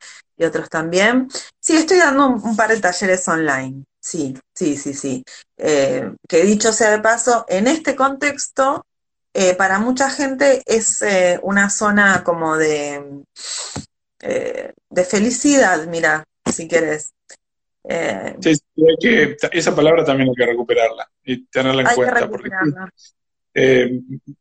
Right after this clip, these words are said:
Speaker 2: ante la imposibilidad de tantas cosas, eh,
Speaker 1: Sí.
Speaker 2: bueno, es-, estos momentos se parecen bastante a la felicidad. Sí, sí.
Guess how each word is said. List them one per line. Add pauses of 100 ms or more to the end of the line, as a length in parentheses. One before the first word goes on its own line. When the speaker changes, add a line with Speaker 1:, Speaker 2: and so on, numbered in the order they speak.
(180)
Speaker 2:
ante
la
imposibilidad
de
tantas
cosas, (420)
eh,
Speaker 1:
Sí.
Speaker 2:
bueno,
es-, (320)
estos
momentos (240)
se
parecen
bastante
a
la
felicidad. (640)
Sí,
sí.